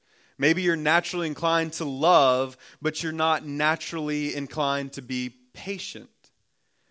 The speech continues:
But the amazing thing about the church is that God brings people together, whether it's here, if we're talking specifically about Redeeming Grace and the small little church that we have here, or just the church with a capital C all over the world. God brings people together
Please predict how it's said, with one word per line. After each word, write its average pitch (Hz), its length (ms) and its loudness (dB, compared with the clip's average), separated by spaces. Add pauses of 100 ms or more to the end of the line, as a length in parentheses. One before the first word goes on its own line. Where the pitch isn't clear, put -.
(200)
But 139 140 -6
the 180 80 0
amazing 190 460 0
thing 208 240 -6
about 151 240 -2
the 139 60 -16
church 190 380 -8
is 131 80 -10
that 135 160 -12
God 156 340 -4
brings 180 320 -8
people 185 520 -10
together, 139 720 -8
whether 156 380 0
it's 151 160 -4
here, 196 340 0
if 160 140 -6
we're 165 60 -6
talking 180 240 -8
specifically 185 580 -4
about 160 220 0
Redeeming 156 400 -8
Grace 139 340 -4
and 147 160 -8
the 127 60 -8
small 151 360 -6
little 165 140 -8
church 170 300 -10
that 170 60 -8
we 151 120 -4
have 143 220 -2
here, 180 400 -2 (240)
or 185 160 6
just 185 260 -6
the 170 60 -2
church 220 360 -2
with 190 120 -4
a - 20 -12
capital 185 400 -6
C 202 320 -6
all 180 220 2
over 160 160 -6
the 151 100 -6
world. 156 500 -2 (280)
God 190 340 6
brings 202 320 -6
people 202 320 -8
together 165 520 -2